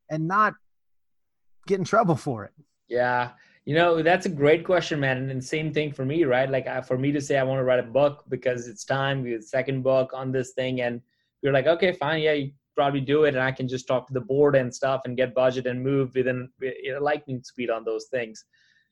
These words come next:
Speaker 2: A-, and I, so I recognize the, the challenge there. What I've always found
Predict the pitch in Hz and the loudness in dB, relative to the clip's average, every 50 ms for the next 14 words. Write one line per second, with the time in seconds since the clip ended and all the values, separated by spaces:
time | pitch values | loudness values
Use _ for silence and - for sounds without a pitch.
0 | _ _ _ _ _ - 127 139 135 131 151 156 156 151 151 151 151 127 - - | _ _ _ _ _ -8 -6 -6 -4 -2 -2 0 2 2 2 2 0 -2 -2 2
1 | 165 156 151 151 180 196 190 190 170 147 135 127 120 117 113 120 123 - - _ | 2 4 4 4 4 2 2 0 -2 -2 0 -2 -2 -2 -4 -8 -12 -16 -20 _
2 | - 131 127 127 127 127 131 127 - 127 123 - - 143 135 135 127 123 117 120 | -8 -6 -6 -6 -4 -6 -8 -8 -8 -10 -8 -6 -6 -4 -4 -2 -4 -4 -2 -2
3 | 120 113 110 110 - - _ - 156 147 151 143 139 143 147 160 196 226 233 202 | 0 0 0 -2 -6 -10 _ -2 4 4 4 6 6 4 4 6 4 4 6 4
4 | 202 190 185 - - 170 151 139 131 123 123 123 123 | 2 2 0 -4 -6 -6 -4 -4 -4 -4 -6 -8 -10